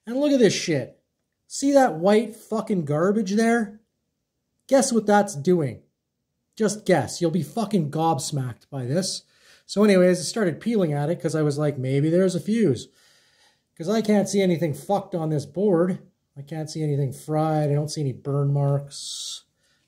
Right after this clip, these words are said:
You know, there's the back of it. Again, I'm not really seeing anything that looks too cooked or anything. So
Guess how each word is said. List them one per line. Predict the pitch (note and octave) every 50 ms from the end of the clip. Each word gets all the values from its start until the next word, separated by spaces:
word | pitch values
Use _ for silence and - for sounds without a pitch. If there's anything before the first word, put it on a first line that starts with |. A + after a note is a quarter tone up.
| _ _ -
You | C3+ C3
know, | C3 C3 C3
there's | C3 C3+ D3 D3 C3
the | B2+ B2
back | C3 C3+ C#3 C#3 C#3 C#3+
of | D3+ B2+
it. | C#3 C#3 C#3 C#3+ C#3 - _ _ _ _ _ _ _ _ _ _ _ _ _ _ _ _
Again, | - E3 D#3 F#3 F#3 E3+ D#3+ D3+
I'm | D3+ D3 C#3+ C#3 C3+ B2 A#2+ C#3
not | D3 E3 F3 E3+
really | E3 D#3+ D#3 D3 C3
seeing | - - - E3 D#3+ D3 C#3+
anything | C#3 C3+ C3 C3 - C#3+ C3+
that | C3+ C#3 C#3
looks | D#3 C#3+ - -
too | - - - D#3+ C3+
cooked | - - - F#3 E3+ - - - D3
or | C3+ B2+
anything. | B2+ B2 A#2 B2+ B2+ C3+ C#3+ D3 C#3 C#3+ - _ _ _ _ _ _ _ _ _ _ _ _ _ _ _ _ _ _ _ _ _ _ _
So | - - F#3+ G#3+ A#3 A#3+ A#3 A#3 - -